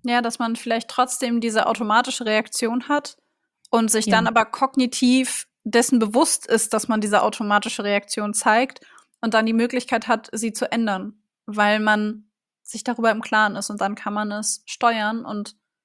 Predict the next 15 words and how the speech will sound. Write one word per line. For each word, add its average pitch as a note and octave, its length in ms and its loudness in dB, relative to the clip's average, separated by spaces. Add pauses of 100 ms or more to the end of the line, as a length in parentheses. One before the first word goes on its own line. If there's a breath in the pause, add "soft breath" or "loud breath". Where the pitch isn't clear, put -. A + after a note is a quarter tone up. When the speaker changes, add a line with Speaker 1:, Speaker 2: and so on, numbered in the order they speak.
(500)
Speaker 1:
trotzdem C4 440 0
diese G#3+ 240 0
automatische A3 560 -4
Verhaltensweise G3+ 720 -4
zeigen G#3+ 400 -2
und G#3+ 160 -6
dann G3+ 100 -2
im G3+ 100 -6
Anschluss A3+ 500 -4
es A3+ 140 -10
aber A3 180 -4
vielleicht G3+ 300 -10
besser G3+ 240 -8
machen. G3+ 300 -12 (680)
Speaker 2:
Ja. B3+ 200 -6